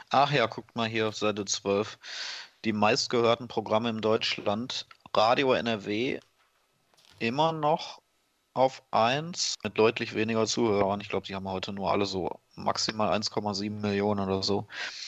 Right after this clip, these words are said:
Und W D R vier ist, glaub ich, deutlich weniger heute.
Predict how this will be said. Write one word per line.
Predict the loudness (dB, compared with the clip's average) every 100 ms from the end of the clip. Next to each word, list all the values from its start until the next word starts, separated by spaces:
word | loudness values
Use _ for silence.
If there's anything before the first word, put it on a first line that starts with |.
| -16 -20 -20 _ _ _ 2
Und | 4 4 2
W | 2
D | 4
R | 4
vier | 2 2 0
ist, | 2
glaub | 2 2
ich, | 2
deutlich | 2 2 0 -8
weniger | -8 -8 -8 -6
heute. | -8 -8 -10